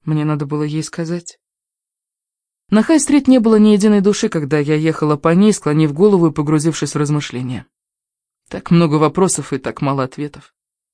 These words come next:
Я не забыла мужчину под колёсами поезда. Как я могла? Но у меня просто не было времени о нём подумать. Мой разум превратился в водоворот, яростно крутившийся вокруг тихой сердцевины. Харриет.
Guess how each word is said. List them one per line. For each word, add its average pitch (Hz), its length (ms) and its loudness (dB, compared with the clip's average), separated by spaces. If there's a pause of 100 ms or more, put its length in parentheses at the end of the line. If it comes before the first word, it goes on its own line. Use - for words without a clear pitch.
(920)
Я 151 240 -2
не 175 100 2
забыла 180 380 0
мужчину 160 400 0
под 127 140 -8
колёсами 143 440 -2
поезда. 123 460 -12 (560)
Как - 220 -8
я 135 80 -4
могла? 131 380 -6 (540)
Но 240 80 4
у - 20 6
меня 247 200 6
просто 233 280 2
не 233 100 6
было 185 220 4
времени 170 320 4
о 147 60 2
нём 143 140 0
подумать. 139 500 -6 (440)
Мой 262 180 4
разум 220 300 2
превратился 175 540 2
в 151 100 -2
водоворот, 170 580 2 (200)
яростно 160 420 0
крутившийся 151 640 -2
вокруг 143 320 -2
тихой 156 440 -2
сердцевины. 151 840 -2 (400)
Харриет. 120 640 -8